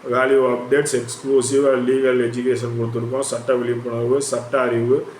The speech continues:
பெற வேண்டும் அப்படின்னா நம்மளுடைய சேனலை சப்ஸ்கிரைப் பண்ணுங்க, மறந்துடாதீங்க. பெல் பட்டனை ப்ரெஸ் பண்றதுக்கு,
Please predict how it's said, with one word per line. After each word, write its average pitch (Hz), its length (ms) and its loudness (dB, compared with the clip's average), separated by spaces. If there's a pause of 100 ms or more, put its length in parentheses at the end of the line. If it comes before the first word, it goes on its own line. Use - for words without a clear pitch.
(220)
பெற 127 140 2
வேண்டும் 120 340 0
அப்படின்னா 117 260 -2
நம்மளுடைய 127 440 0 (100)
சேனலை 131 360 0 (100)
சப்ஸ்கிரைப் 123 360 0
பண்ணுங்க, 131 260 -2 (100)
மறந்துடாதீங்க. 123 640 0
பெல் 123 220 2
பட்டனை 127 260 0 (100)
ப்ரெஸ் 120 220 -2
பண்றதுக்கு, 123 520 0